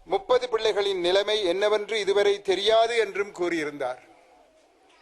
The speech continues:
இவ்வாறு கொத்து குண்டுகள் மூலமும் எறிகணைகள் மூலமும் எமது பிஞ்சுகள் குலை குலையாக அறுத்து நிலத்தில் வீழ்த்தப்பட்டு, அவர்களின் உடல்களில் இருந்து சிந்திய இரத்தத்தினால் சிவப்பேறிய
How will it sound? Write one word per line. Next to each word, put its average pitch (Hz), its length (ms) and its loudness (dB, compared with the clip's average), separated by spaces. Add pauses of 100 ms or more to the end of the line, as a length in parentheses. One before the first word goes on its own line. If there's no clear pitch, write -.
(360)
இவ்வாறு 214 420 2
கொத்து 208 320 -2
குண்டுகள் 202 460 0
மூலமும் 214 480 0 (560)
எறிகணைகள் 196 680 0
மூலமும் 214 540 0 (100)
எமது 190 320 0
பிஞ்சுகள் 202 480 -2
குலை 202 220 2
குலையாக 220 460 4 (160)
அறுத்து 208 340 -2
நிலத்தில் 202 500 0
வீழ்த்தப்பட்டு, 208 640 -2
அவர்களின் 185 380 0
உடல்களில் 196 500 0
இருந்து 175 500 -4 (640)
சிந்திய 220 760 0
இரத்தத்தினால் 214 680 2 (100)
சிவப்பேறிய 226 640 2